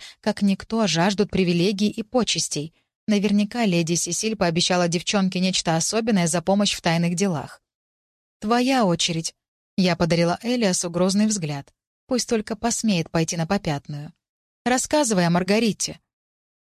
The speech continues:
Младший герцог нервно взъерошил пятернёй чёрные волосы. "Я не так много знаю, если честно", — проговорил он, оправдываясь. "Не прожигай взглядом.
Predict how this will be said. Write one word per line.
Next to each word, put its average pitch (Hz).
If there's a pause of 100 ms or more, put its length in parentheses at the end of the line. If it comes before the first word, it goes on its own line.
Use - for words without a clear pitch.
(140)
Младший 165
герцог 190
нервно 185
взъерошил 175
пятернёй 180
чёрные 185
волосы. 143 (800)
"Я 208
не 190
так 202
много 190
знаю, 185
если 156
честно", — 160 (320)
проговорил 160
он, 185
оправдываясь. 151 (420)
"Не 185
прожигай 196
взглядом. 156